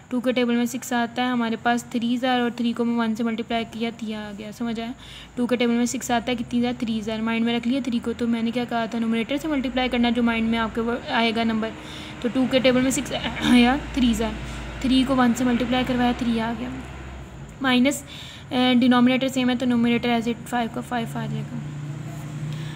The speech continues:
अब हम क्या करेंगे, हम ये भी कर सकते हैं कि हम पहले क्या करें, cutting कर दें ताकि हमारे पास short हो जाए। टू के table में टू आता है, वन ज़ार, टू के table में एटीन आता है, नाइन ज़ार, हमने cutting कर दी,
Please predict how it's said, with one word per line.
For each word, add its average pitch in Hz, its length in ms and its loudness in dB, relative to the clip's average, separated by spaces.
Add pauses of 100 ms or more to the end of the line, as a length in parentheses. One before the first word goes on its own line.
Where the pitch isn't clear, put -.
(140)
अब 254 160 2
हम 269 180 4
क्या 262 160 6
करेंगे, 254 300 2
हम 247 140 4
ये 240 100 4
भी 254 100 -2
कर 262 160 0
सकते 247 300 -6
हैं 240 120 2
कि 254 200 0
हम 226 260 0
पहले 233 340 0
क्या 233 220 -2
करें, 233 360 -2 (380)
cutting 247 280 2
कर 240 120 2
दें 233 140 -2
ताकि 247 220 0
हमारे 240 180 4
पास 247 100 0
short 233 300 0
हो 226 100 0
जाए। 226 180 -4
टू 247 380 -4
के 247 80 0
table 240 140 2
में 240 120 2
टू 254 120 -2
आता 240 220 0
है, 233 60 0
वन 226 140 0
ज़ार, 247 100 0
टू 240 120 -4
के 247 100 -4
table 240 200 0
में 240 100 2
एटीन 233 220 0
आता 233 220 -4
है, 240 80 0
नाइन 214 300 -4
ज़ार, 220 200 -12 (680)
हमने 226 200 -2
cutting 226 300 -4
कर 220 160 -6
दी, 220 200 -14